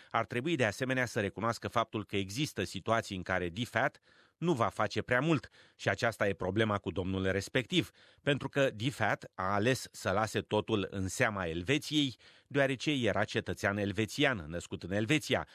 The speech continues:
și la momentul respectiv se afla în Elveția. Dacă s-ar fi aflat în Rusia, de exemplu, venind dintr-o altă țară ca Austria,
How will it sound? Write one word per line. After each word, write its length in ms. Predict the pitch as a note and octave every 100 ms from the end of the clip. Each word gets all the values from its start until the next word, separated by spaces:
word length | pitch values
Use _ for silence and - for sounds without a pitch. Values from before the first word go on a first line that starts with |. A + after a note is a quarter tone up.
| -
și 140 | - D#3+
la 100 | C#3
momentul 540 | F#2 F2 A2+ G#2+ F#2+
respectiv 600 | E2+ F2 - E2+ A#2 A2 -
se 200 | - G#2+
afla 300 | F#2 - E3
în 100 | G#2
Elveția. 600 | F2 F#2 B2 - G#2 C#2+ - _ - - - -
Dacă 360 | G2+ F#2+ G2
s-ar 240 | F2+ F#2 F2
fi 160 | -
aflat 300 | F#2 C3+ C3
în 180 | G2 F#2+
Rusia, 580 | G#2 C#3 - A#2+ A#2+ C#3+
de 140 | G2+ D#2+
exemplu, 400 | C#2+ F2+ G2+ C3+
venind 340 | G#2 G2 A#2+
dintr-o 320 | G2+ G2 G2+
altă 240 | C3 D#3 A2+
țară 380 | - A#2 A2
ca 220 | F#2+ - E2
Austria, 800 | E2+ B2+ E3 - E2 D#2 B2+